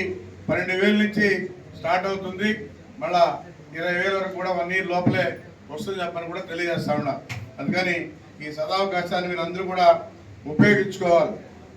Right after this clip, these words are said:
ఎందుకంటే మరి పద్దెనిమిది సంవత్సరాల నుంచి ముప్పై రెండు సంవత్సరాల వరకు ఈ అవకాశం ఉంటుంది. కాబట్టి దీన్ని సద్వినియోగం, ఇదంతా కూడా ఈ అవకాశాన్ని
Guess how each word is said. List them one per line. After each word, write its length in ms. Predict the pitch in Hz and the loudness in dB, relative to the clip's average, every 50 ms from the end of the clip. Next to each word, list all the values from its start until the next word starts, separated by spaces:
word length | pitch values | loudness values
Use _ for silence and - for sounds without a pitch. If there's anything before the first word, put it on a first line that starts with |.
| - - - | -20 -18 -8
ఎందుకంటే 420 | - - 196 185 175 180 202 208 214 214 208 - - - - - - - - - - - 330 | -4 -4 -2 -2 -2 0 2 2 2 2 0 -4 -10 -16 -18 -20 -20 -20 -20 -20 -12 -8 -6
మరి 180 | 175 190 190 180 180 170 - - - - - - - | -4 -2 -2 -2 -2 -4 -6 -10 -14 -18 -20 -14 -8
పద్దెనిమిది 400 | 160 165 - - 202 202 - - | -8 -6 -2 0 0 0 0 -2
సంవత్సరాల 380 | - 190 202 - 220 208 208 208 208 | -2 -4 -2 -2 2 2 4 4 4
నుంచి 260 | 208 202 202 208 208 196 196 190 180 - - - - - - - - 151 | 2 2 4 6 6 6 4 2 -2 -8 -12 -16 -18 -20 -20 -16 -14 -12
ముప్పై 220 | 160 - 214 196 190 | 0 2 2 4 4
రెండు 160 | 190 185 180 - 170 | 0 -2 -4 -6 -6
సంవత్సరాల 360 | 175 180 180 - 202 190 190 185 | -8 -8 -4 -2 -2 0 0 0
వరకు 240 | 175 170 175 196 233 240 233 233 - - - - - - 139 | -2 -2 0 2 2 2 2 0 -6 -14 -18 -20 -18 -14 -8
ఈ 40 | 139 139 | -6 -6
అవకాశం 340 | 151 156 170 175 170 - 156 156 | -4 -2 -2 -2 -2 -2 -6 -10
ఉంటుంది. 260 | 151 151 156 135 117 107 - - - - - - - - - - | -12 -10 -8 -8 -8 -10 -12 -16 -20 -20 -20 -20 -20 -20 -14 -12
కాబట్టి 340 | 135 135 - - - - - 160 151 | -10 -8 -8 -8 -4 -4 -4 -4 -4
దీన్ని 240 | 160 160 160 160 160 - 151 | -6 -8 -6 -6 -6 -6 -8
సద్వినియోగం, 400 | 147 143 147 170 170 165 160 151 151 | -8 -10 -10 -8 -8 -8 -6 -8 -10
ఇదంతా 240 | 151 156 151 160 165 160 | -10 -12 -12 -12 -10 -8
కూడా 120 | 160 160 160 151 | -8 -8 -8 -6
ఈ 20 | 147 156 | -8 -8
అవకాశాన్ని 520 | 160 165 170 170 - 170 160 160 160 156 | -8 -6 -8 -8 -8 -10 -10 -10 -10 -10